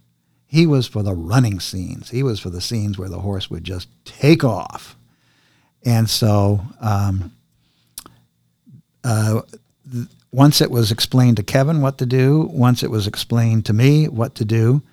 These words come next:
Kevin Costner came over to me and he said, uh,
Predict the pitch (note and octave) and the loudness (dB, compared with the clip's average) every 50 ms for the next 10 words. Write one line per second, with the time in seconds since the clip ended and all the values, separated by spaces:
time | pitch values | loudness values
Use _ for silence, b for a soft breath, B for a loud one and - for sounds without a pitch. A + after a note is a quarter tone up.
0 | b b b b b b b b b _ _ _ - - A#2+ B2 B2+ A#2 - C3 | b b b b b b b b b _ _ _ -4 -2 -2 0 0 -2 -2 -2
1 | A#2 A#2 A#2+ - - A2+ G#2+ - - A2 G#2 G2+ A2 A#2+ A#2 G#2+ G2 - - G2 | -2 -2 -2 -2 -4 -8 -8 -6 -4 -2 -2 0 0 -2 -2 -2 -4 -6 -6 -8
2 | F#2 F#2 A2+ G#2+ - _ _ _ _ _ _ _ _ _ - A2+ G#2 G2 F#2+ - | -6 -6 -8 -10 -10 _ _ _ _ _ _ _ _ _ -20 -20 -18 -18 -14 -8
3 | - G#2 F#2+ G2 F#2 F#2 G2+ - _ _ _ _ _ _ _ _ _ _ _ _ | -6 -4 -2 -2 -4 -4 -8 -12 _ _ _ _ _ _ _ _ _ _ _ _
4 | _ _ _ _ - B2 G#2 G2+ G2+ - - | _ _ _ _ -8 -6 -4 -2 -4 -4 -6